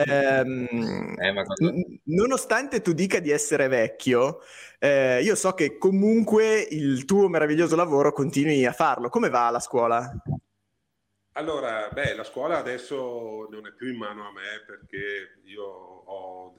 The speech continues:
Speaker 3: diciamo, scelto una, un semipensionamento. Io faccio una parte delle lezioni ad Asiago, eh, sulla solita strada,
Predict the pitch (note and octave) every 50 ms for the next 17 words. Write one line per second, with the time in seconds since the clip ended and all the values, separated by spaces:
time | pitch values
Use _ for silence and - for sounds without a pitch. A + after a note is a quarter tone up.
0 | _ _ G2 - - - - G#2 G2 F#2+ G2+ G2 G2 F#2+ F#2+ F#2 - - A#2 G#2
1 | G#2 G2+ G#2+ G#2 G2+ G2+ G2 G#2 G#2 G2 F#2+ F#2+ F#2 F2+ F2+ G2+ G#2 G#2 - -
2 | - C3+ C3+ C3+ C3+ B2 - - A#2 A2 G2+ - A#2+ A2 A2 G#2+ G#2 F#2+ F#2 F#2
3 | F2 D#2 - - - _ _ _ _ _ _ _ _ _ - A2 C3+ C3+ - -
4 | B2 B2+ B2+ - C3+ B2 A#2 A#2 A2+ A2+ A2 A2 G#2+ G#2 G2+ G2+ G2+ G#2 G#2 G#2+
5 | A2 A#2 A2 G#2 - A2 A2 A#2 A2+ - A#2 - G2+ G2+ G2+ G#2 A2 B2+ B2 C3
6 | - A2+ G#2+ G#2+ A#2+ C3 B2 G2 G2+ G2 E2+ G2 F#2 E2+ E2 E2 E2+ G2 A#2 C3
7 | C3+ _ _ _ _ F#2 F2+ F2 E2+ E2+ E2 E2+ E2 D#2+ E2 E2 E2 D#2+ E2 E2+
8 | E2 D#2+ D#2 _ _ _ _ _ - F2 F2 E2 E2 E2+ D#2+ - E2 - - -
9 | F2 E2+ E2+ E2+ - E2+ E2+ - - G2 F#2+ E2+ F2 F2+ A#2 D3 - - -